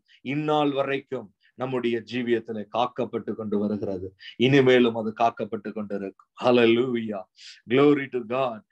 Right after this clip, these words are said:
இன்று இரவு நம்ம பார்த்து கொண்டிருக்கிறது கர்த்தருடைய சமூகத்திலிருந்து வந்திருக்கிற ஒரு நல் வார்த்தை.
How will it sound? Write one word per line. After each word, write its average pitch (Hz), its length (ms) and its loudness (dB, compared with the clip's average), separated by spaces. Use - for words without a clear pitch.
இன்று 143 240 -2
இரவு 165 280 2
நம்ம 147 240 -10
பார்த்து 139 360 -4
கொண்டிருக்கிறது 120 760 -8
கர்த்தருடைய 135 640 2
சமூகத்திலிருந்து 127 760 -2
வந்திருக்கிற 113 520 -2
ஒரு 123 220 6
நல் 117 320 2
வார்த்தை. 110 460 -2